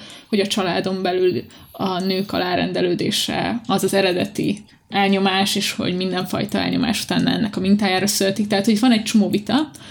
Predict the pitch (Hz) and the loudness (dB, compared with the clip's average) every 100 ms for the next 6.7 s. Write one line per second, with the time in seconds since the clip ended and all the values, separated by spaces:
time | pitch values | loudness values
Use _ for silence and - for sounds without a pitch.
0 | - 220 220 226 214 214 214 175 180 185 | -4 2 4 4 6 6 4 2 0 -2
1 | 208 240 214 - 196 170 180 240 - - | -4 -2 -2 0 0 2 2 0 -2 -14
2 | - _ - - - 208 185 190 196 - | -20 _ -6 -6 2 4 4 0 -4 2
3 | 208 226 233 214 202 208 190 - - - | 6 6 4 -2 -2 -6 -6 -10 -4 4
4 | 208 208 196 185 196 208 202 196 - - | 4 4 2 0 0 0 0 -2 -2 -2
5 | - - - 202 240 208 - 180 165 - | -2 0 0 2 2 0 0 0 0 0
6 | 170 190 - - - - 277 | -2 0 -2 -2 -4 0 0